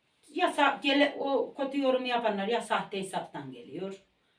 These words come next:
ya da başka bir kanaldan gönderme geliyorlar. Göndermelik. Olsun desinler. Desinler. Ben hiçbir şey demiyorum yani. Gayrı hiç de geriye yok. Bakıyorum.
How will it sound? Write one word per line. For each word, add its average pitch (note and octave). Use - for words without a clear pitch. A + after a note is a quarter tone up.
ya G#3+
da A3+
başka A3
bir G3
kanaldan F#3
gönderme F#3+
geliyorlar. C#3+
Göndermelik. D#3
Olsun A#3
desinler. G3
Desinler. G3
Ben A3
hiçbir A#3+
şey G#3
demiyorum E3
yani. E3
Gayrı B3
hiç C#4+
de A#3
geriye G3
yok. G3
Bakıyorum. G#3